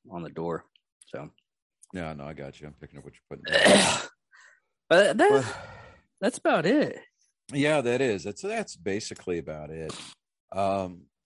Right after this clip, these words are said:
Speaker 2: <laughs> we were kind of all over the place today.
Speaker 1: Yeah.
Speaker 2: Um,
Speaker 1: Which on, on this, it's not
Speaker 2: instead
Speaker 1: that
Speaker 2: of,
Speaker 1: bad.
Speaker 2: instead of nerding out or whatever, like, rock out with your nerd out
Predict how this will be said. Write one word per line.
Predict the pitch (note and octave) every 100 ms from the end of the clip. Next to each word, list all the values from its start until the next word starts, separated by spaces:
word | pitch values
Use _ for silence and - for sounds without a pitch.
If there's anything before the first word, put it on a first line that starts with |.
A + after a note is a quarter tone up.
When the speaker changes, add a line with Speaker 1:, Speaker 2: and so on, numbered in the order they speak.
| -
Speaker 2:
<laughs> | - E3+ -
we | G2+
were | G3
kind | - G2
of | F2+
all | D2+ C#2+
over | B2
the | C#3
place | - C#2 -
today. | C#2 C2 - _ _ _
Speaker 1:
Yeah. | D#3+ D#3 B2+ A#2 A#2 A2+
Speaker 2:
Um, | G#2+ G#2 _ _ _ _ _ -
Speaker 1:
Which | D#3+ E3+ - - -
on, | D3 C#3+ C3 A#2+ A2 _ _ _
on | B2 A#2
this, | A2+ A2+ A2 G#2+
it's | F#2+ - G#2+
not | G#2+
Speaker 2:
instead | A#2+ -
Speaker 1:
that |
Speaker 2:
of, | A#2
Speaker 1:
bad. | G2+ A2
Speaker 2:
instead | - A#2 A2+
of | G#2+
nerding | G2+ G#2 F#2+
out | G2 G2
or | G2+
whatever, | F#2+ F#2+ F#2 F2
like, | E2+ -
rock | F2 F2 F2+
out | F2
with | C#2 D#2
your | D2
nerd | D2 C#2+
out | C2 C2